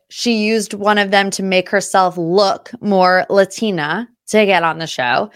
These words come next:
which Lisa had a huge reaction to that and said, "Absolutely not. That is not true." Jen said that, which it definitely is something that Jen would say,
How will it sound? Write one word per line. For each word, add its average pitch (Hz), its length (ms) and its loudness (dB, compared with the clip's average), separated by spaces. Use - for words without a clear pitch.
which 175 200 -2
Lisa 185 240 2
had 165 140 0
a 156 60 0
huge 220 440 0
reaction 170 540 -2
to 170 120 -6
that 147 360 0
and 175 140 -6
said, 160 260 2
"Absolutely 170 540 -4
not. 170 340 2
That 165 140 0
is 156 140 -6
not 165 300 2
true." 180 380 0
Jen 180 420 -2
said 147 280 0
that, 151 360 0
which 180 320 -2
it - 260 2
definitely 165 520 -2
is 151 140 -2
something 147 300 -4
that 151 160 -8
Jen 135 200 -2
would 110 160 -4
say, 131 460 0